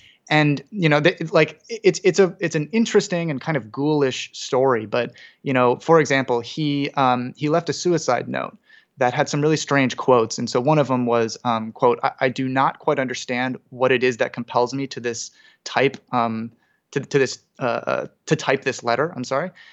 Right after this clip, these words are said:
And then, quote, um, "I have been a victim of many unusual and irrational thoughts. These thoughts constantly recur, and it requires a tremendous mental effort to concentrate on useful and progressive tasks."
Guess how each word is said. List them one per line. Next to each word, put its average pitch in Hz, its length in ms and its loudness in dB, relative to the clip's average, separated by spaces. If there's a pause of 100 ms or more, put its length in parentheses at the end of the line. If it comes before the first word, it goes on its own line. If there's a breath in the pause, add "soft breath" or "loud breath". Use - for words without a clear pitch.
(160 loud breath)
And 143 120 -2
then, 143 120 -2
quote, 131 420 2
um, 120 400 0
"I 139 120 2
have 143 300 -2
been 131 220 -2
a 123 60 -2
victim 156 340 -6
of 113 120 -6
many 160 260 -4
unusual 160 580 0
and 131 120 -4
irrational 131 500 0
thoughts. - 540 -6 (260 soft breath)
These 143 180 0
thoughts 143 260 0
constantly 135 500 -2
recur, 117 560 -4 (280 loud breath)
and 135 80 -2
it 131 60 2
requires 143 440 2
a 139 100 -4
tremendous 151 520 -4
mental 135 380 -4
effort 123 500 -2
to - 100 -16
concentrate 131 640 -4
on 117 140 -4
useful 123 300 -4
and 117 80 -4
progressive 117 440 -8
tasks." - 580 -6